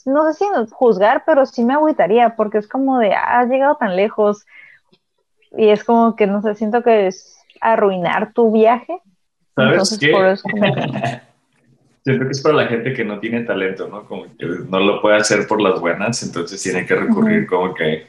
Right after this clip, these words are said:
Speaker 2: a estos. O no, o no talento, a veces a-, nada más am-, ambición, porque tengo muchos amigos talentosos, pero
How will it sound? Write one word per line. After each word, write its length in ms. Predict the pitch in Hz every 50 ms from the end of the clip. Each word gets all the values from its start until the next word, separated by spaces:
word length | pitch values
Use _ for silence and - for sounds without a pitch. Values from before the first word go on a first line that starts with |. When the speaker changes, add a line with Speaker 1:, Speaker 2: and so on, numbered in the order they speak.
| _
Speaker 2:
a 100 | - 78
estos. 560 | 80 82 82 - - - 85 85 - - - - - _ _ _ _ -
O 140 | - 131 131
no, 200 | 135 135 143 147
o 280 | 156 151 131 135 131
no 200 | 131 131 139 139
talento, 440 | 139 156 156 143 143 135 131 131 120
a 40 | 120
veces 280 | 117 117 117 139 - -
a-, 200 | 151 135 - 110
nada 180 | 117 123 123 120
más 680 | 120 117 120 117 - - - - - - - - - _ -
am-, 380 | - 123 127 117 98 - - -
ambición, 720 | - 110 113 113 107 98 - - 107 101 110 135 - - _ _
porque 420 | - 113 113 117 110 110 110 110 - - -
tengo 200 | 117 113 117 127
muchos 320 | 127 123 120 143 139 -
amigos 280 | 117 104 101 104 117 117
talentosos, 520 | 127 113 104 98 98 92 95 127 135 135 -
pero 400 | 110 101 95 90 - - -